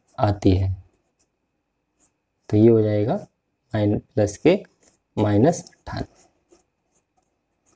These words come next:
अट्ठानवे कब अट्ठानवे होते हैं? अब क्या करेंगे, जब माइनस माइनस क्या होते हैं, प्लस, ये दोनों हम जोड़ देंगे और चिन्ह लगा देंगे माइनस का, ये हो जाएंगे माइनस के सौ। और अब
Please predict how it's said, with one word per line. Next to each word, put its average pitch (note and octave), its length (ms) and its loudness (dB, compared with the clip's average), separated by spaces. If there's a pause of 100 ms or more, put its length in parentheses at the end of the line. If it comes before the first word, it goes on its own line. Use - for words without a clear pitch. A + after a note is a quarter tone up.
(140)
अट्ठानवे G#2+ 400 2
कब A#2+ 120 4
अट्ठानवे C#3 340 2
होते C#3+ 260 0
हैं? D3+ 100 -10 (920)
अब B2 80 -6
क्या B2+ 200 4
करेंगे, C3+ 360 4
जब C3+ 140 2
माइनस B2 340 2
माइनस B2 280 0
क्या A#2+ 140 2
होते A#2 240 0
हैं, D3+ 140 -2
प्लस, G2 500 -8 (300)
ये A2 100 2
दोनों G#2+ 240 0
हम D#3+ 220 0
जोड़ A2 280 4
देंगे F#2+ 260 -2
और G2+ 140 -2
चिन्ह G#2+ 220 -2
लगा G2+ 240 -2
देंगे A2 240 2
माइनस G2 440 -2
का, - 160 -20 (1120)
ये G#2+ 80 4
हो G#2 100 4
जाएंगे G#2 260 0
माइनस G2+ 440 -2
के F#3 260 2
सौ। - 400 -16 (1300)
और A2 180 4
अब C#3+ 260 2